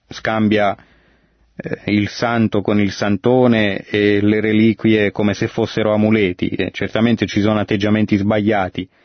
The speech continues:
che non vanno buttati ma vanno rievangelizzati, casomai. Resta spesso a livello di manifestazioni cultuali, senza impegnare un'autentica adesione di fede.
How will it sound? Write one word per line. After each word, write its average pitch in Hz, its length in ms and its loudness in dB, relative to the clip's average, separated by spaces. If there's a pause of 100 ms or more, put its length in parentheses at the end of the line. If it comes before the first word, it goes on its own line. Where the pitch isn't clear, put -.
(480)
che - 120 -2
non 117 120 2
vanno 127 300 2
buttati 120 500 -2
ma 110 120 2
vanno 113 320 0 (100)
rievangelizzati, 117 1200 0
casomai. 90 600 -6 (720)
Resta 156 380 -2
spesso 160 420 -2
a 127 60 2
livello 131 360 2
di 113 120 2
manifestazioni 113 760 0
cultuali, 113 720 0
senza 110 360 -2
impegnare 110 600 0
un'autentica 107 840 0
adesione 104 480 2
di 101 100 -2
fede. 110 480 -2